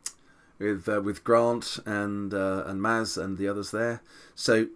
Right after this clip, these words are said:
I suspect it's gonna be very good. Um, and I know there are a lot of people out there who are huge fans of Spire and Heart,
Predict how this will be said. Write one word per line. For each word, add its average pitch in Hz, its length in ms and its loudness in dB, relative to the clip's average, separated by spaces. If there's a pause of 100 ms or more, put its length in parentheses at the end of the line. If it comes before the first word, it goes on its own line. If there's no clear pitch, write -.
I 123 120 6
suspect - 440 -2
it's 107 100 -4
gonna 101 160 2
be 98 120 -2
very 87 260 0
good. 85 340 -2 (580)
Um, 80 380 -8
and 113 100 4
I 113 80 4
know 139 180 6
there 117 160 2
are 117 120 4
a 120 40 4
lot 123 120 6
of 113 100 -2
people 113 300 -2
out 104 140 2
there 95 120 0
who 98 140 -2
are 92 100 0
huge 131 540 0
fans 98 460 -4
of 85 80 -10
Spire 98 460 -4
and 85 100 -8
Heart, 82 400 -8